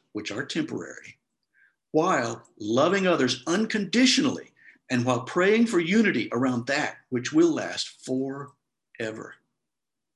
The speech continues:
Our unity is not based on agreement on temporal matters like policy, platforms, and laws. It never will be. We're always gonna have disagreements among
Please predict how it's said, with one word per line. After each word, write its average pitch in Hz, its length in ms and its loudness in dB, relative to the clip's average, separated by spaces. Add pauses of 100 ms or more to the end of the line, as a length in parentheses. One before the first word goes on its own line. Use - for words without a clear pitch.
(1600)
Our 110 120 -4
unity 156 360 4
is 120 100 2
not 131 280 0
based 185 260 2
on 147 100 2
agreement 139 540 4
on 107 160 -6
temporal 139 380 -2
matters 156 420 -2
like 90 220 -8
policy, 107 340 -6
platforms, 110 540 -10
and 120 100 -4
laws. - 500 -10 (360)
It 135 140 -2
never 160 260 4
will 175 220 4
be. - 260 -8 (340)
We're 131 220 2
always 143 320 4
gonna 160 160 2
have 139 180 -2
disagreements 156 720 2
among 135 640 0